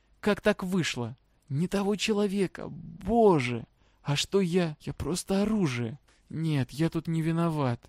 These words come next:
Я даже не знаю имён жертв. Ведь если они намереваются убить, то убьют. Наймут меня или кого-то ещё, неважно.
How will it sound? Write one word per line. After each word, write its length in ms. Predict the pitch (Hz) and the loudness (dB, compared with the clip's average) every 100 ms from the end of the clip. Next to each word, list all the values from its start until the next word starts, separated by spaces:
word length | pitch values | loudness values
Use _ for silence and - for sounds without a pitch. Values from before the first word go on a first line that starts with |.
| - | -10
Я 160 | 139 165 | 2 4
даже 240 | 190 175 | 6 4
не 140 | 190 175 | 2 0
знаю 380 | 151 190 190 180 | 0 0 2 4
имён 320 | 185 175 156 | 4 4 2
жертв. 540 | 151 180 139 - - _ _ _ | -2 -2 -2 -6 -18 _ _ _
Ведь 240 | 131 143 - | -6 -4 0
если 240 | 190 180 | 2 4
они 160 | 180 185 | 4 4
намереваются 720 | 175 175 175 175 170 - 175 | 2 2 2 2 0 0 -2
убить, 340 | 165 202 180 | 0 -2 0
то 100 | 160 | 2
убьют. 540 | 156 156 156 131 117 - _ _ _ _ | 2 0 -2 -2 -4 -12 _ _ _ _
Наймут 400 | - 156 190 175 | -2 0 2 0
меня 400 | 156 156 170 170 | 0 0 2 0
или 120 | 135 123 | 0 -2
кого-то 420 | - 151 147 135 | -2 -2 -2 -4
ещё, 300 | 123 - 143 | -4 -4 -4
неважно. 640 | 127 139 143 139 120 127 | -2 -2 0 -2 -4 -10